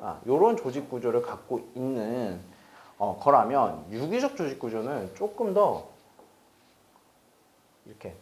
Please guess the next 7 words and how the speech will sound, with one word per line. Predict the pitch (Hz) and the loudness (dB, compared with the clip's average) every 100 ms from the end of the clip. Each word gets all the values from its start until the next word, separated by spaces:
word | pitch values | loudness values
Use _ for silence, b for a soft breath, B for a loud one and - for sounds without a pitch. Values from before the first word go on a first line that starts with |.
| - | -10
넓게, | 101 110 135 - - 120 - - _ _ _ _ _ _ | 0 4 4 2 -2 -4 -4 -16 _ _ _ _ _ _
어, | - 82 b b b b b - | -14 -14 b b b b b -12
이렇게 | - | -6
넓게 | - 101 139 - - | 2 4 6 4 -2
퍼져 | - - 247 247 | -4 -2 4 4
있습니다. | 151 104 87 - - b b b - | 2 -4 -10 -10 -14 b b b -8
어, | 95 | -8